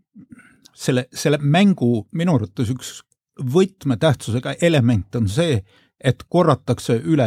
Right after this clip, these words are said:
Bukaresti otsus. Sest see on see, mis, äh, aitab, äh, viia kohale venelastele, et, äh, tegelikult, äh, Ukraina ja Gruusia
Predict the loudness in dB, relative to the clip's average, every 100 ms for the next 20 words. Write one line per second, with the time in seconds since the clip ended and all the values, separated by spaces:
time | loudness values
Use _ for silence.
0 | 0 -4 -2 -4 -6 -8 -6 -6 -8 -16
1 | -16 _ _ _ _ _ -10 -2 2 2
2 | 2 2 2 0 -2 0 0 0 -6 -12
3 | -6 -4 -4 0 0 0 _ -6 -6 _
4 | -4 -2 -4 -10 _ _ _ -16 -10 -2
5 | 2 2 2 2 2 0 -4 -12 -20 _
6 | -2 -2 -2 -12 -14 -12 -14 -20 _ _
7 | 0 0 -2 _ _ _ -2 0 -2 -2
8 | 0 2 0 -4 -8 -10 -10 _ -4 -2
9 | -2 -6 _ _ _ _ -10 -8 -10 -12
10 | -14 -14 -16 -20 _ _ _ -20 _ -18
11 | -14 -2 2 2 0 -2 -4 -2 0 0
12 | -2 -2 -2